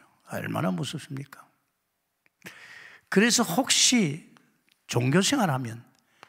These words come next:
사도행전 사 장 십이 절에 종교 생활하면 내가 여기서 빠져나올 수 있어요? 못 빠져나옵니다. 혹시 내가 선행을 하면, 육십사 장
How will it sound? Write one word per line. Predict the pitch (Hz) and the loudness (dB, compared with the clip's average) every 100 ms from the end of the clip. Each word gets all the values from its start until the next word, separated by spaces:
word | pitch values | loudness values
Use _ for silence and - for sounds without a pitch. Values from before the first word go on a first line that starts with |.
| _ _ _ _ | _ _ _ _
사도행전 | - - 139 147 175 190 180 175 | -8 0 2 4 2 2 0 -2
사 | - | -2
장 | 139 160 | 0 0
십이 | - 180 160 | 0 -2 -4
절에 | 143 143 123 - _ _ _ _ | -4 -6 -8 -14 _ _ _ _
종교 | 123 127 165 | -2 0 2
생활하면 | 208 262 233 202 190 185 131 | 2 2 2 2 -2 -6 -6
내가 | 120 117 | -8 -8
여기서 | 190 127 117 - | -6 -6 -6 -6
빠져나올 | 131 123 117 117 | -8 -8 -8 -10
수 | - | -10
있어요? | 101 | -12
못 | 107 | -12
빠져나옵니다. | - 151 240 160 - _ - _ _ _ _ _ _ _ _ _ - _ _ _ _ _ _ _ - - | -6 -6 -6 -10 -14 _ -20 _ _ _ _ _ _ _ _ _ -20 _ _ _ _ _ _ _ -10 -2
혹시 | 240 - - 254 220 | 2 4 6 6 6
내가 | 175 175 170 226 - - _ _ _ _ _ _ _ _ _ _ - | 4 4 2 0 -8 -20 _ _ _ _ _ _ _ _ _ _ -6
선행을 | - - 151 208 202 | -2 2 4 6 4
하면, | 160 123 98 - _ _ _ | 2 -2 -10 -16 _ _ _
육십사 | 143 131 147 - 123 | -4 -2 -4 -2 -4
장 | 113 110 139 | -4 -8 -14